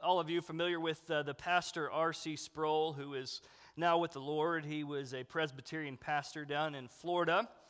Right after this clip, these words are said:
Uh, but he tells a story about how he was on a walk when he was twenty-four years old, when a man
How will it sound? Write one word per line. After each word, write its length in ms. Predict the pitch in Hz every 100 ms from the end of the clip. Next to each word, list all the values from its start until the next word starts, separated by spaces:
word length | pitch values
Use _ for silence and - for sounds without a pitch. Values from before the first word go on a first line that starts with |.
| - - - _ _ _
Uh, 120 | -
but 100 | 175
he 60 | 208
tells 360 | 170 247 254
a 60 | 233
story 840 | - - 240 262 285 185 165 202 208
about 360 | 196 185 196
how 180 | 190 190
he 120 | 202
was 280 | 226 190 156 -
on 220 | 165 190
a 80 | 185
walk 500 | 175 214 196 180 190
when 200 | 170 170
he 180 | 165 180
was 280 | 175 160 - _ _ _ _ _ -
twenty-four 440 | - 226 220 214 220
years 280 | 214 208
old, 400 | 226 247 190 110 110 - _ - - _ _ _
when 140 | - 202
a 60 |
man 580 | 196 214 269 254 185 202